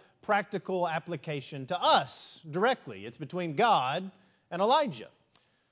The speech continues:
But as we were reading through this in our daily Bible readings a number of weeks ago, at the same time I was preparing for a, uh, a weekend, uh, workshop, a Friday night and Saturday on parenting at a,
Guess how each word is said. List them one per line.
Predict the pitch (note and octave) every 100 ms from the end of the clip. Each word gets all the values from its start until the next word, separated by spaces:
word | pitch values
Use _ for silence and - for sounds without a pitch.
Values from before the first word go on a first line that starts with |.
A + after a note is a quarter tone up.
| _ _
But | G#3
as | D4+ G4 A#3+
we | C#4
were | A#3
reading | A3 A#3+ G#3
through | D3 C4+
this | G#3 F#3+ G3 G3+
in |
our | F3+
daily | D#3+ F3+ G3+ F3+
Bible | D3+ F3 F3+ D#3
readings | C3+ C3+ C#3 A3+ A#3+ F3
a | D3
number | D3+ F3+ E3
of | D3
weeks | B2+ D3+ -
ago, | C#3 A#2+ B2+ F#3+
at | G3
the | F#3+
same | - D4+ F4+
time | A#3+ F#3+ F#3+ G3+
I | F#3+
was | F#3+
preparing | - G3+ - D#4+ D4+ F#3 E3+ F3
for | - F3+ E3+
a, | D3+ D3
uh, | C#3 A#2+ - -
a | E3
weekend, | E3+ A#3+ A#3 G3 F3 E3 D#3 D3
uh, | C#3
workshop, | C3+ G#3 G#3 - D#3+ G2+ E2+
a | A2
Friday | F2+ F#3+ F#3 G3 F3+
night | F3 E3 E3 D3+
and | A2+
Saturday | - F3+ F3 D#3+ D3 C#3+ D3
on | C3+ B2+ B2+
parenting | - D4 G3+ - B2 G#2+
at | A#2
a, | A2